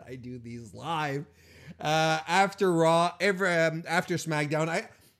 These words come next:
I wanna say every Raw, every SmackDown, but I, I wasn't around yesterday for Raw, and, and, uh, it, it, it just happened. It's, I, you know, circumstances, circumstances, life, things happen. But I'm back here tonight,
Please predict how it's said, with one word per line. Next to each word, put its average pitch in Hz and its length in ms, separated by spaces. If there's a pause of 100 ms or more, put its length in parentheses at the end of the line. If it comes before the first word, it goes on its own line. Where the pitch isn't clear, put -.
(360)
I 208 140
wanna 302 260
say 254 360
every 220 400
Raw, 147 220
every 147 200
SmackDown, 165 380
but 302 100
I, 294 140 (320)
I 226 60
wasn't 277 260
around 147 520
yesterday 123 460
for 110 220
Raw, 90 400 (320)
and, 147 340
and, 139 240
uh, 127 240 (320)
it, 156 240
it, 185 380
it 202 140
just 185 280
happened. 127 580
It's, 120 160
I, 139 300 (260)
you 143 120
know, 101 80
circumstances, 175 1000
circumstances, - 1160 (320)
life, 320 600 (420)
things 330 320
happen. 190 380
But 302 120
I'm 330 140
back 302 220
here 226 220
tonight, 135 580